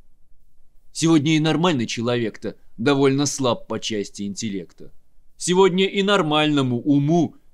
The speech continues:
писатель Свифт уже не по уму. В каком театре? Ткните для примера, смеются над пьесами Мольера.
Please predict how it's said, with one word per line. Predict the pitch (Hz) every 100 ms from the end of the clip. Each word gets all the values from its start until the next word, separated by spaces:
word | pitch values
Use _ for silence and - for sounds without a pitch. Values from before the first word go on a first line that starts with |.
| -
писатель | 165 - 160 143 160
Свифт | 139 143 131 - 156
уже | 131 135
не | 131
по | 139 - 151
уму. | 151 110 104 95 - - - - - - - - - - - - - - - - -
В | -
каком | 247 247 240 180
театре? | 190 196 - - - - - - - - - -
Ткните | - - 262 277 233 - 135
для | 117 160
примера, | - 160 175 214 302 202 113 90 - -
смеются | - 175 190 208 233 - 180
над | 180 151 -
пьесами | 190 185 180 151 160 160
Мольера. | 160 165 175 143 104 82 76